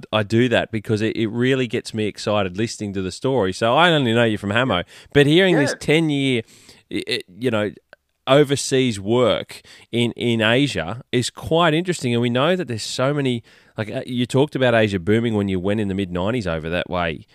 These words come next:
Speaker 1: or, w-, sorry,
Speaker 2: Yes.
Speaker 1: working from, um, T-, Sanctuary Cove and, and other guys were moving around. We know that still Asia is quite a booming golf destination, certainly Vietnam at the moment and, and places like
Speaker 2: Yeah,
Speaker 1: that. We know
Speaker 2: that's
Speaker 1: of
Speaker 2: right.
Speaker 1: architects are going there, and,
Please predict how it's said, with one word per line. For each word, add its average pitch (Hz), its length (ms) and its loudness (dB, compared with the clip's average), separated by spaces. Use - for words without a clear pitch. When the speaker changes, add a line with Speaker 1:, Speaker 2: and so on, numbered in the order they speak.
Speaker 1:
or, 98 160 2
w-, 113 200 -4
sorry, 92 220 2
Speaker 2:
Yes. 95 60 0
Speaker 1:
working 104 280 0
from, 92 300 -4
um, 85 360 -4
T-, - 180 -10
Sanctuary 98 340 -6
Cove 107 260 0
and, 92 260 -4
and 95 100 -4
other 98 260 -2
guys 92 280 0
were 92 60 -6
moving 92 340 -2
around. 87 380 -2
We 110 160 2
know 120 280 2
that 110 160 -4
still 160 500 0
Asia 90 380 -4
is 98 160 -2
quite 107 340 0
a 90 60 0
booming 110 580 2
golf 110 280 6
destination, 113 640 0
certainly 117 380 0
Vietnam 95 580 0
at 135 100 -4
the 127 60 -4
moment 127 460 2
and, 104 180 -2
and 95 160 -4
places 107 240 -2
like 90 140 -6
Speaker 2:
Yeah, 120 60 2
Speaker 1:
that. 123 100 0
We 95 60 0
know 95 80 0
Speaker 2:
that's 90 80 0
Speaker 1:
of - 20 0
Speaker 2:
right. 95 100 4
Speaker 1:
architects 123 540 -2
are - 20 -6
going 123 360 0
there, 123 260 0
and, 95 100 -4